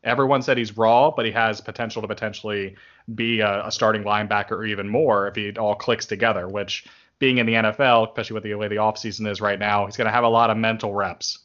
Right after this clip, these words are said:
before he shows up on training camp. Sean Bradley is a Temple grad, someone who is local and a, probably gonna be a fan favorite before you know it. Also a quick guy,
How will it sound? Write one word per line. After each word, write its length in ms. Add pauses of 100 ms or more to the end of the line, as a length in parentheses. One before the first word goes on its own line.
before 240
he 60
shows 260
up 80
on 120
training 280
camp. 260 (680)
Sean 240
Bradley 300
is 100
a 40
Temple 280
grad, 540
someone 340
who 240
is 140
local 380
and 100
a, 80 (240)
probably 240
gonna 80
be 80
a 40
fan 260
favorite 280
before 300
you 80
know 180
it. 140 (260)
Also 380
a 40
quick 300
guy, 480